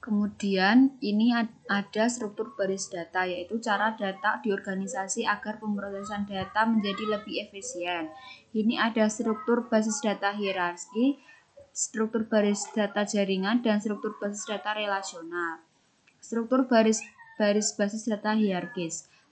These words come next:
Struktur hierarkis ini dibentuk oleh kelompok-kelompok data, subkelompok, dan beberapa subkelompok lagi. Struktur basis data jaringan dikembangkan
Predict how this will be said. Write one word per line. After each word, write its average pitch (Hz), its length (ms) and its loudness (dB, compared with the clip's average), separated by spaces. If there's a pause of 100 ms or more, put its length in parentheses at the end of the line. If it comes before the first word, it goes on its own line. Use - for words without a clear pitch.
Struktur 220 320 2
hierarkis 208 480 2
ini 208 400 6
dibentuk 214 400 4
oleh 214 320 4
kelompok-kelompok 208 960 0
data, 190 400 -2
subkelompok, 214 720 -4
dan 208 240 0
beberapa 196 480 -4
subkelompok 202 640 -6
lagi. 185 560 -4 (520)
Struktur 240 480 0
basis 214 320 2
data 220 400 0
jaringan 185 480 -2
dikembangkan 202 640 -2